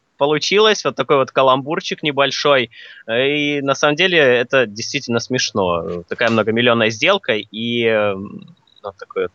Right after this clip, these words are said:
подобный недочет выглядит ужасно.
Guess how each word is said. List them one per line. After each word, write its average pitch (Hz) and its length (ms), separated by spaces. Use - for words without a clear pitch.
подобный 104 500
недочет 117 840
выглядит 123 640
ужасно. 92 640